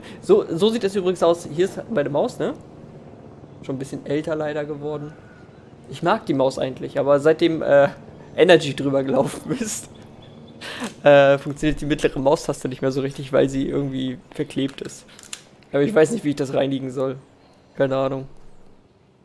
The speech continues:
Ich meine, ich, ich, ich kann ja schlecht einfach ein Glas Wasser nehmen und dann darüber schütten.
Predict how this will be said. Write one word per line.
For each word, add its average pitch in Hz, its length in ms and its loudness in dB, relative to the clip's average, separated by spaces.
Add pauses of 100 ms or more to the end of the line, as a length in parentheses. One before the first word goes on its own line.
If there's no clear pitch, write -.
(380)
Ich - 60 -20
meine, 151 220 4
ich, 143 260 -2
ich, 139 340 -4
ich 143 100 -12
kann 160 160 2
ja 160 120 4
schlecht 156 320 0
einfach 151 280 2
ein 151 80 -6
Glas 139 280 0
Wasser 151 240 6
nehmen 139 260 -4
und 139 120 -4
dann 131 300 -4 (1300)
darüber 139 760 4 (760)
schütten. 156 540 -4